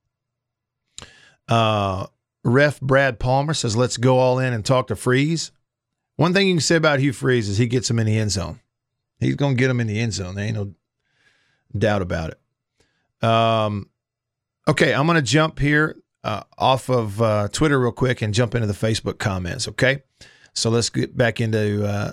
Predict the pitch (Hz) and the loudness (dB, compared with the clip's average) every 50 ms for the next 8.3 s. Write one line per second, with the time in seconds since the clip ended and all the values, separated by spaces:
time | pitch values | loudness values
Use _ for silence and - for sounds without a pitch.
0 | - - - - - 123 117 107 117 127 139 143 143 143 135 117 - - - - | -6 -4 -2 -2 0 0 2 2 4 4 4 4 4 2 0 -2 -4 -12 -20 -20
1 | - _ _ _ _ _ _ _ - - - 165 170 170 156 - - - - - | -20 _ _ _ _ _ _ _ -4 2 4 4 4 4 4 2 0 0 -2 -2
2 | - - - - _ _ _ - 127 143 151 143 - - 139 147 143 143 - 127 | -2 -4 -6 -8 _ _ _ -2 0 0 2 2 0 2 2 2 2 2 2 0
3 | 120 131 127 123 123 127 127 127 101 104 117 117 117 110 - - 104 120 117 110 | 0 0 0 0 0 2 0 0 0 -2 -2 -2 -2 -4 -4 -2 0 0 0 0
4 | 104 - 120 101 92 80 - - - _ _ _ _ _ _ _ - - - - | 0 -2 -2 -2 -2 -4 -8 -14 -14 _ _ _ _ _ _ _ -10 -4 2 4
5 | 165 170 156 123 104 - - - - - - - _ _ _ _ _ _ _ _ | 4 4 4 2 0 -2 -4 -4 -4 -6 -8 -12 _ _ _ _ _ _ _ _
6 | _ _ _ _ _ _ _ _ _ _ _ _ _ _ _ _ _ _ _ _ | _ _ _ _ _ _ _ _ _ _ _ _ _ _ _ _ _ _ _ _
7 | _ _ _ - - - 143 139 - 156 151 147 131 - 131 120 117 110 107 95 | _ _ _ -2 2 2 2 4 4 4 4 4 2 0 -2 -2 -2 -2 -2 -2
8 | 104 95 90 85 - | -4 -4 -6 -6 -10